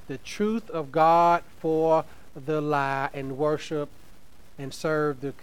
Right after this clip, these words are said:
creature or creation rather than the creator who is blessed forever. Amen." So what did God do? He gave them up to dishonorable passions. "For their women exchanged the natural relations of those that are contrary to nature,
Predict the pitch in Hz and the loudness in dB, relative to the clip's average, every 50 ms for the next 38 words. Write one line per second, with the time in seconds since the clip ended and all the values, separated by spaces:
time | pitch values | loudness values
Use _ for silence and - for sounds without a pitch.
0 | - - 185 180 185 185 - - - 143 139 131 131 - - - 147 143 147 147 | -10 -6 -4 -4 -4 -4 -4 -6 -6 -6 -4 -6 -6 -8 -10 -8 -4 -2 -2 -2
1 | 151 147 - 151 127 127 123 127 135 139 143 135 147 139 131 139 139 135 135 135 | -2 -4 -6 -8 -8 -8 -6 -4 -2 -2 -2 -2 -4 -6 -6 -6 -6 -6 -6 -8
2 | - - - - - - - - - - 147 147 143 135 135 127 139 135 123 117 | -8 -10 -14 -16 -16 -16 -16 -14 -8 -4 -2 0 0 0 -2 -4 -6 -6 -8 -6
3 | 120 139 135 127 - - - 135 127 123 131 131 127 123 135 135 135 127 123 - | -6 -6 -6 -6 -6 -8 -10 -8 -8 -8 -8 -8 -6 -6 -4 -4 -4 -6 -8 -10
4 | - - - - - - - 143 135 156 147 147 139 131 151 143 139 135 131 127 | -14 -16 -16 -16 -12 -8 -4 -2 -2 -2 -2 -2 -2 0 0 2 2 0 -2 -2
5 | 143 135 123 117 - - - - - - - - 165 175 180 180 180 170 151 160 | -4 -4 -4 -6 -10 -14 -14 -16 -14 -10 -6 -2 -2 0 0 0 -2 -2 2 4
6 | 165 165 165 160 160 160 160 151 - - 139 151 147 143 143 143 - 147 139 139 | 4 4 4 4 2 2 0 -2 -4 -4 -4 -2 -2 -2 -4 -4 -2 -2 0 0
7 | 135 - - - - 151 139 127 135 123 - - 139 131 135 135 139 127 135 131 | -2 -4 -8 -10 -8 -8 -6 -6 -8 -10 -10 -10 -10 -10 -8 -8 -8 -8 -8 -8
8 | 131 127 127 - - - - - - - - 135 123 120 - - - 104 101 - | -8 -8 -10 -12 -16 -16 -16 -16 -14 -14 -12 -12 -12 -12 -12 -12 -14 -16 -16 -16
9 | - - - - - - - - - - - - - - - - - - - - | -16 -16 -16 -16 -16 -16 -18 -18 -18 -18 -18 -18 -16 -16 -16 -16 -16 -16 -16 -16
10 | - - - - - - - - - - - - - - - - - - - - | -16 -16 -16 -16 -16 -16 -16 -16 -16 -16 -16 -16 -18 -18 -18 -18 -18 -18 -18 -18
11 | - - - - - - - - - - - - - - - - - 160 160 151 | -18 -18 -18 -18 -18 -16 -18 -16 -16 -16 -18 -16 -16 -16 -12 -6 -2 0 2 2
12 | 156 147 135 156 170 180 180 175 175 160 - - 175 170 160 156 156 151 156 160 | 2 2 2 2 2 4 4 4 2 2 2 2 2 2 2 2 0 2 2 0
13 | - - 160 151 156 156 151 - 170 156 147 147 127 147 147 147 151 151 139 151 | 0 -2 -2 -2 -2 -2 -2 -4 -6 -4 -4 -4 -2 0 2 2 2 0 -2 -4
14 | 143 135 - - 151 147 - - 151 139 135 - 135 127 131 135 151 151 - 185 | -6 -6 -6 -6 -8 -6 -6 -4 -6 -6 -6 -8 -8 -8 -6 -6 -6 -6 -6 -10
15 | 185 | -12